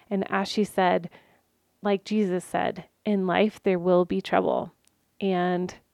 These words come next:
what an opportunity that we get to ask and invite him into those spaces. All right, guys, go check out Jenny. You can check her out on the link below. And also,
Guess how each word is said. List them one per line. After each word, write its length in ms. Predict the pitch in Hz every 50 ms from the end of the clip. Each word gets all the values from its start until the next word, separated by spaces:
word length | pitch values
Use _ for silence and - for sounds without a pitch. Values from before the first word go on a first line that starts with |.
| _ _ -
what 200 | 196 185 185 185
an 140 | 190 196 190
opportunity 580 | 180 170 - 190 - - 190 180 180 180 170 170
that 180 | - - -
we 120 | - 196 175
get 140 | - 175 -
to 140 | - - -
ask 320 | 185 170 165 165 - -
and 120 | - 190 185
invite 360 | 180 180 175 165 165 175 185
him 160 | - 190 180
into 340 | 175 - 185 170 170 - 196
those 200 | 185 165 170 -
spaces. 640 | - - - - 175 - - - - - 180 - - _ _ - _ _ _ _ _ _ _ _ _ _ _ _ _ _ -
All 140 | - 180 175
right, 400 | 175 175 175 - - - - - - _ - _ _ _ _ _
guys, 300 | - 202 190 196 202 - - - - -
go 200 | - 208 208 226
check 280 | - - 240 226 226 - -
out 280 | 202 196 196 - - -
Jenny. 500 | - 220 214 214 208 208 208 208 208 - - - - _ _ _ _
You 140 | - 202 190
can 200 | - - 202 196
check 220 | - - 202 -
her 80 | - 196
out 200 | 190 190 - - -
on 140 | 208 190 185
the 100 | 180 175
link 260 | 185 196 196 196 -
below. 540 | - 185 190 214 233 226 226 226 226 226 - - - - - _ _ _ -
And 480 | 202 196 196 190 190 196 190 190 196 - _ _
also, 600 | - - 294 311 - - 208 185 185 185 196 196